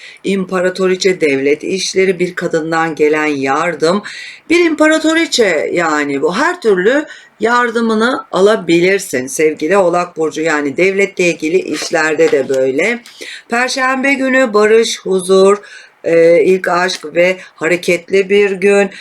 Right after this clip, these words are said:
Ve efendim cuma günü karmanın tamamlanması, dünya kartı çok büyük bir mutluluğu anlatıyor. Evet, cumartesi günümüze geldik.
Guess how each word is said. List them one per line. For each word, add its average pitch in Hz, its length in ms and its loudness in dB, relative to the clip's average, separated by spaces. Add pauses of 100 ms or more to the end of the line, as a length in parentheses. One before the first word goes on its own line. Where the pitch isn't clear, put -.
(220)
Ve 196 80 0
efendim 202 800 0
cuma 185 500 0
günü 190 460 0
karmanın 180 540 -2
tamamlanması, 175 1000 -2
dünya 202 640 0
kartı 170 420 -2
çok 190 260 -10
büyük 226 340 0
bir 160 180 4
mutluluğu 151 840 -2
anlatıyor. 202 920 2 (460)
Evet, 185 400 0
cumartesi 170 880 -2
günümüze 190 560 -2
geldik. 190 680 0